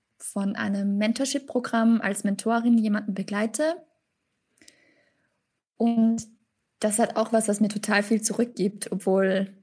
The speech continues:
diese Mentorenrolle ja eigentlich, ähm, eine sehr gebende ist. Oder so wird sie zumindest immer wahrgenommen von außen. Für mich ist es eher, ähm,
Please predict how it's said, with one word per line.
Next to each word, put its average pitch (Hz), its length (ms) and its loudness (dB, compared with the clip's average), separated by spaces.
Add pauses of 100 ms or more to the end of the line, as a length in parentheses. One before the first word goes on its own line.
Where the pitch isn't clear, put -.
(500)
diese 196 440 0
Mentorenrolle 202 840 0
ja 196 200 -2
eigentlich, 202 720 -4
ähm, 190 600 -4 (120)
eine 196 200 -2
sehr 196 160 -2
gebende 240 420 2
ist. 285 400 -4 (1040)
Oder 196 160 -6
so 190 160 -4
wird 208 160 0
sie 196 80 -2
zumindest 202 460 0
immer 196 180 -2
wahrgenommen 202 480 0
von 202 160 -6
außen. 202 400 -2
Für 208 120 -2
mich 220 180 0
ist 214 120 -6
es 220 120 -4
eher, 202 520 -2 (1200)
ähm, 190 680 -4